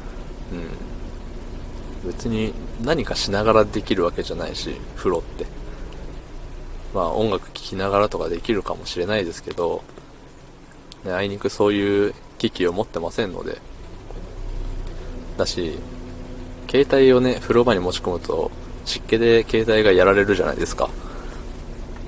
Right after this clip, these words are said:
うん。なんか一日二日でバーンってなるわけじゃないけど、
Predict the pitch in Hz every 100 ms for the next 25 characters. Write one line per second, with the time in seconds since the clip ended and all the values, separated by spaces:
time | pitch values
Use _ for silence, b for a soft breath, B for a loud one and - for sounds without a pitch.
0 | - 87 82 - - - - - 120 117
1 | 120 - - 104 101 - 104 95 85 85
2 | 85 82 82 78 82 80 67 71 -